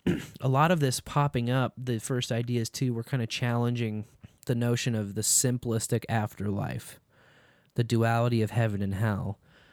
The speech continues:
um, because it was kind of like, hey, you know, there's a lot of people who are righteous and there's a lot of people who are evil, but not all righteous people are as righteous as each other,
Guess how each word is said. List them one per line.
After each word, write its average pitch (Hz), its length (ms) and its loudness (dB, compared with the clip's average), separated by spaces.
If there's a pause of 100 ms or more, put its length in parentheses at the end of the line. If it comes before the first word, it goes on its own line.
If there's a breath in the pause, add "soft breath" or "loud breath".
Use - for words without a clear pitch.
(340 soft breath)
um, 107 400 0
because 113 260 0
it 117 80 0
was - 120 -4
kind 120 180 0
of 107 80 -2
like, 107 260 0
hey, 120 380 0
you 113 240 -2
know, 110 160 0
there's 120 220 0
a 113 40 -2
lot 117 240 0
of 113 140 -6
people 110 460 -2
who 110 260 -2
are 104 140 2
righteous 117 680 0
and 131 80 -2
there's 123 140 -2
a 120 60 -2
lot 120 140 2
of 117 40 -4
people 120 240 -4
who 117 100 0
are 104 160 -2
evil, 113 640 -4 (100)
but - 200 -2
not 123 360 -2
all 131 300 4
righteous 123 380 0
people 117 380 -2
are 110 160 0
as 107 160 0
righteous 113 480 -2
as 107 140 -4
each 101 180 -6
other, 113 340 -6